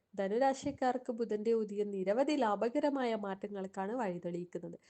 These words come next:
സാമ്പത്തികമായിട്ട് ചെറുതല്ലാത്ത നേട്ടങ്ങളൊക്കെ ലഭിക്കുകയും ശരിയായ തീരുമാനങ്ങളൊക്കെ എടുക്കാനുള്ള കഴിവ് വർദ്ധിക്കുകയും ചെയ്യും. നിക്ഷേപങ്ങൾക്ക് മികച്ച ഫലങ്ങൾ ലഭിക്കാനുള്ള ഒരു സാധ്യതയും ഉണ്ടാവുന്നുണ്ട്.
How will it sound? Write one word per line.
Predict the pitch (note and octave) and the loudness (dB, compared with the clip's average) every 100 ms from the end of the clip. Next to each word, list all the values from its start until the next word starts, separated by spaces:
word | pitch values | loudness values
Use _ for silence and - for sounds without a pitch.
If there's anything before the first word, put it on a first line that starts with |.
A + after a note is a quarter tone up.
| _ _ | _ _
സാമ്പത്തികമായിട്ട് | - C4 A3 A3 A3+ B3 B3 A#3 G#3+ G#3+ A3+ | -2 2 2 0 0 0 0 0 -2 0 -2
ചെറുതല്ലാത്ത | - A3+ G#3 G3 G#3+ G#3+ G#3 | 0 -2 -2 -2 0 0 0
നേട്ടങ്ങളൊക്കെ | G#3+ G3+ F#3 F#3+ F#3+ F#3+ F#3 G3 | -4 -4 -4 -6 -6 -6 -6 -4
ലഭിക്കുകയും | F#3+ F#3 F#3 F#3+ F#3+ F#3+ F#3 | -2 -4 -6 -4 -2 -2 -4
ശരിയായ | F#3 - G#3 G3+ G3 | -4 -2 0 0 -2
തീരുമാനങ്ങളൊക്കെ | G3 G3+ G3 F#3+ G3 F#3+ F#3+ F#3+ G3 | -2 -6 -4 -4 -4 -4 -4 -4 -6
എടുക്കാനുള്ള | F#3+ F#3 F#3+ F#3+ F#3 | -6 -6 -6 -4 -4
കഴിവ് | F#3+ - G#3 G#3 B3+ | -6 -4 -2 0 0
വർദ്ധിക്കുകയും | D4 A3 F#3 - - F3+ F#3+ A#3+ | -2 -2 -6 -8 -12 -8 -6 -6
ചെയ്യും. | C4+ F3+ E3 - _ - - _ | -8 -6 -6 -8 _ -20 -20 _
നിക്ഷേപങ്ങൾക്ക് | A#3 A#3 - C#4+ D4 C#4+ C#4 C#4 | 0 2 2 4 4 2 0 -2
മികച്ച | C4 A#3 C4 - G4+ | -4 -2 -4 0 0
ഫലങ്ങൾ | - B3+ A3+ A3 | 4 2 4 0
ലഭിക്കാനുള്ള | G#3+ G3 G3 G3 G#3 G3+ | -2 -2 -4 -4 -4 -2
ഒരു | G3 | -4
സാധ്യതയും | G3 G3+ F#3+ F#3+ F#3+ A#3 E4 | -4 -4 -4 -4 -2 -2 -2
ഉണ്ടാവുന്നുണ്ട്. | G#3 E3+ E3 E3+ E3+ | -2 -2 -2 -4 -8